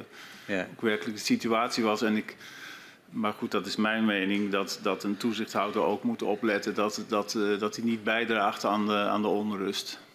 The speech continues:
Speaker 1: Ja. Een ander moment dat hij noemde was na een bijeenkomst, eh,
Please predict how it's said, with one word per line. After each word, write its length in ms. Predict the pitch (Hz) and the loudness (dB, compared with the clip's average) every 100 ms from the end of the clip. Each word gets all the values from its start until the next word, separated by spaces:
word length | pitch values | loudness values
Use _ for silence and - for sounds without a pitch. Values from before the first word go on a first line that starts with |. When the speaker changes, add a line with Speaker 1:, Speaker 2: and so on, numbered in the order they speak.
| - | -8
Speaker 1:
Ja. 240 | 98 95 - - - - - - - - - - - - - | -6 -4 -8 -16 -20 -20 -20 -20 -20 -20 -20 -20 -20 -20 -6
Een 120 | 117 | -2
ander 220 | 131 139 | 2 4
moment 280 | 127 117 113 | 4 2 2
dat 140 | 113 | 2
hij 140 | 107 107 | 2 0
noemde 380 | 110 113 110 110 | -2 -2 0 2
was 240 | 107 - | 2 0
na 180 | 107 104 | -2 0
een 80 | 101 | 0
bijeenkomst, 760 | 98 104 113 - 135 - - | 0 0 -2 -8 -10 -10 -6
eh, 420 | 104 101 98 98 | -2 0 0 -2